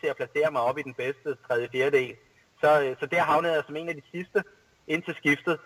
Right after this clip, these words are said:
og gik ud måske til femten sekunder efter de forreste, og det skulle jeg så hente i løbet af, af, af de ti kilometer.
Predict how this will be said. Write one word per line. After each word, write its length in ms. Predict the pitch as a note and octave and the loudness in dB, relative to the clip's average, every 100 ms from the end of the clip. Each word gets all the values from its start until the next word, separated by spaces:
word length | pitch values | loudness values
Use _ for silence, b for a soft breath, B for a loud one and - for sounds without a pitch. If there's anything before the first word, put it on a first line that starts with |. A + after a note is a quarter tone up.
| B B | B B
og 140 | B2+ | 0
gik 180 | E3 D3+ | 0 0
ud 180 | F3+ A3+ | 2 2
måske 300 | F#3+ - F#3 | 0 -2 -2
til 80 | - | 0
femten 300 | F3 F3+ G3+ | -2 -2 -4
sekunder 400 | G3+ - E3+ E3 - | -4 2 4 4 2
efter 260 | F3+ - | 0 2
de 100 | F3+ - | 0 4
forreste, 420 | C#3 C#3 D#3+ D3 _ _ | 2 2 -2 -6 _ _
og 120 | C3+ | 2
det 100 | A3 | 2
skulle 200 | - F#3 | 4 2
jeg 80 | F3 | 2
så 60 | C3+ | 2
hente 320 | C#3+ D#3+ F#3+ - - _ | 0 2 -2 -2 -20 _
i 100 | D3 | 0
løbet 340 | D3 D#3+ E3 | 2 2 4
af, 380 | D#3 C3 B2 A#2+ - | 6 8 8 4 0
af, 220 | C3+ B2+ C3 | 2 2 0
af 100 | C3 | -8
de 80 | |
ti 200 | C#3+ E3+ | -10 -14
kilometer. 500 | D3+ D#3 C3+ C3 C3+ | -10 -6 -2 -2 -4